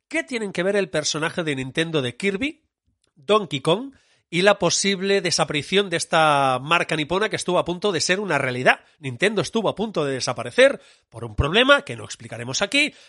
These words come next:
y Donkey Kong y Kirby tienen algo que ver con todo esto de la posible desaparición de Nintendo.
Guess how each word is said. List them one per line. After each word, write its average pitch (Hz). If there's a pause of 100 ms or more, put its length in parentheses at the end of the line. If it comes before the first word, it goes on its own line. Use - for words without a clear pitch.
(120)
y 269
Donkey 226
Kong 240
y 170
Kirby 254
tienen 202
algo 202
que 202
ver 196
con 170
todo 175
esto 220
de 196
la 175
posible 170
desaparición 131
de 143
Nintendo. 110